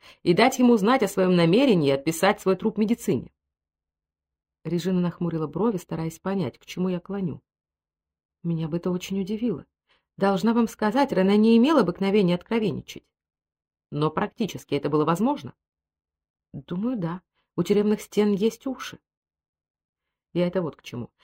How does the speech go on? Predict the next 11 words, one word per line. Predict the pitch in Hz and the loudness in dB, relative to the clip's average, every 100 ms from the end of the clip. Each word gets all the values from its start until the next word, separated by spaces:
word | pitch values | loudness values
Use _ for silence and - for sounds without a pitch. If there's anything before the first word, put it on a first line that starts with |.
| _ | _
Может, | 165 214 247 | 0 2 2
кому-нибудь, | - 240 262 294 143 127 | 2 2 4 2 0 -2
узнавшему | 151 160 208 - 185 180 | -2 0 0 0 0 0
проект | 190 185 185 | 4 4 4
Мертиля, | 185 185 - 226 | 2 0 2 0
пришло | 170 170 - 196 | 0 -2 2 2
в | 160 | 4
голову | 208 202 | 4 4
за | 196 202 | 4 2
него | 190 196 175 - | 4 4 4 2
отомстить? | - - 165 - 302 311 | -4 -2 -4 -4 -6 -6